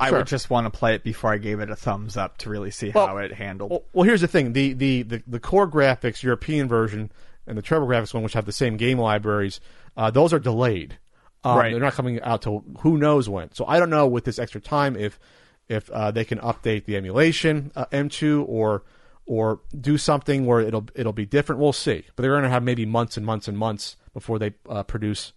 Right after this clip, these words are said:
Speaker 2: more P C Engine ones as well and more TurboGrafx, oh, and TurboGrafx and core graphics. So I don't know. Um,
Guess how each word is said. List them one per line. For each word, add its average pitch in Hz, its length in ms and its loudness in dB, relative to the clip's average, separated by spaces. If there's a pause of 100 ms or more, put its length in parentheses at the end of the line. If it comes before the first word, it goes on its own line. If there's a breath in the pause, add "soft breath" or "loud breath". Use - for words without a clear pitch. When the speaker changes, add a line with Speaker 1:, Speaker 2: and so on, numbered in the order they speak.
(360)
Speaker 2:
more 147 240 6
P 147 200 0
C 131 160 0
Engine 151 200 0
ones 113 160 -2
as 101 140 -4
well 117 320 2 (300 soft breath)
and 117 100 -4
more 117 180 2
TurboGrafx, 110 840 -2
oh, 113 60 -4
and 110 200 -8
TurboGrafx 110 380 -2
and 98 120 -10
core 113 200 -4
graphics. 101 180 -4
So 120 80 -6
I 147 60 0
don't 147 120 2
know. 139 160 0 (440 loud breath)
Um, 123 480 4